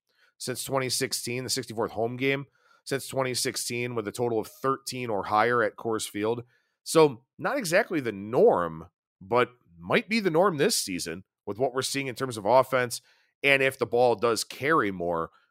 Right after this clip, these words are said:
uh, you know, that is the thin air, a lot of, you know, minimal resistance on the baseball. Pitches just get hung in the middle of the plate, stuff like that.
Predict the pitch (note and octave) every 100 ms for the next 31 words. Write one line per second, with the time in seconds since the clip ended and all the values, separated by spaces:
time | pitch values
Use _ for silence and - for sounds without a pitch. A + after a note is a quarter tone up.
0 | _ E2+ E2+ G2+ G#2+ A2 C3 C3+ B2 A#2
1 | - D3 C3 A#2+ B2 B2 A2+ A#2 C3+ D3
2 | D3+ C3+ - A#2 G#2+ F2+ _ _ _ _
3 | G#2 F#2+ F#2 A#2+ D3 C#3 B2 G#2+ G#2 A#2+
4 | A2 G2 F2+ A2 G2+ E2+ G#2 G#2 - G#2+
5 | G#2 G2 _ _ _ _ C#3 C3+ C3+ A2+
6 | B2+ - G#2 - A2+ A#2+ A2+ A2+ A2 G#2+
7 | F#2+ G2+ G#2 G2 - G2+ - F2 - G2
8 | F#2+